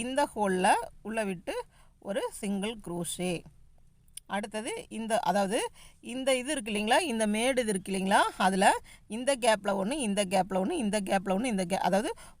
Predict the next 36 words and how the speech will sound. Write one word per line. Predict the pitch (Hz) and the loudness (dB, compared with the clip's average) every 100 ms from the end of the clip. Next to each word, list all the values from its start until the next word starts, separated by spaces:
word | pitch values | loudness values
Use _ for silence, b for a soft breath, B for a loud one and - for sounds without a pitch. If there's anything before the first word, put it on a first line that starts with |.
| 220 | -2
ஒவ்வொரு | 254 349 370 | 2 2 4
லைன்லயும் | 233 226 339 403 | 4 4 0 -2
நம்மளுக்கு | 233 214 214 | -2 -2 -2
ரெண்டு | 233 240 | 0 0
ரெண்டு | 254 254 | 0 2
வரணும். | 196 196 226 | 2 2 2
ஏன்னா | 330 | 2
இது | 269 254 | 2 2
வந்து | 285 311 | 2 2
ஒரு | 220 | 4
ரோ | 233 - | 4 2
திருப்பி | 294 311 262 | -2 -4 -4
இருக்கும். | 190 - - B B B - | -6 -6 -10 B B B -8
அந்த | 220 226 | -2 -2
இடத்துல | 208 196 180 | 0 0 0
தான் | - 190 - | -2 -8 -8
ஒரு | 247 294 | -8 -6
சிங்கிள் | 226 190 196 196 | -6 -4 -4 -6
குரோஷே. | 185 170 - 185 175 - - _ _ _ _ _ _ _ | -8 -8 -4 -4 -4 -8 -20 _ _ _ _ _ _ _
பாருங்க, | 214 247 359 _ 202 | -8 -8 -12 _ -14
இது | 226 381 - | -12 -8 -8
ஒரு | 247 226 | -8 -6
சிங்கிள் | 196 190 196 | -4 -6 -6
குரோஷே. | 175 - 190 180 B B - | -10 -6 -8 -8 B B -10
இது | 302 359 | 2 2
வந்து | 330 330 | 2 2
டைட்டா | 247 240 240 | 2 2 2
போடணும்னு | 220 196 214 202 | 2 2 0 0
இல்ல, | 202 392 | 0 0
இது | 285 285 | 0 0
நம்ம | 233 | 0
லூசா | 214 226 - 196 | -2 0 2 2
போட்டா | 185 190 185 | 2 0 -2
போதும். | 190 233 494 B B B | -2 -2 -4 B B B
ஆனா | 196 302 247 | -4 2 4
கரெக்டா | 208 - | 4 0